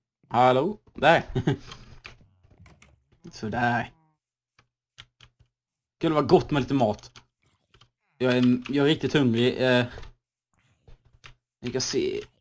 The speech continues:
Det är inte så många online, men klockan är halv elva på kvällen. Så att det, det är nog därför. Och det är ju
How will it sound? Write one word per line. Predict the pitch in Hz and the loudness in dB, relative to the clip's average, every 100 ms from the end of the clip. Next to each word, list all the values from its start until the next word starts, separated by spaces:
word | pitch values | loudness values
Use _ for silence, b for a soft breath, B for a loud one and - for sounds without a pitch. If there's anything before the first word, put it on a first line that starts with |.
| _ _ | _ _
Det | 143 156 | -2 -2
är | |
inte | - | 0
så | 165 | 0
många | 156 | 2
online, | 139 127 113 135 143 | 4 4 6 4 2
men | 135 | 2
klockan | 190 185 165 156 | 2 2 4 8
är | 143 127 | 8 10
halv | 160 135 131 123 | 10 10 8 2
elva | 151 160 123 107 165 170 - _ _ - - 135 120 | 4 4 4 6 6 4 -10 _ _ -12 -6 -4 -2
på | 143 127 | 0 0
kvällen. | - 127 110 117 120 | 4 4 4 0 -2
Så | 131 | -4
att | 135 | 0
det, | 180 | 0
det | 156 | 4
är | 185 175 165 160 | 6 6 4 0
nog | 160 95 139 147 127 | 0 -4 -4 -2 4
därför. | 127 113 120 131 117 _ _ - _ - | 4 2 -4 -4 -4 _ _ -20 _ -4
Och | 147 | 2
det | |
är | 170 | 6
ju | 160 156 | 6 4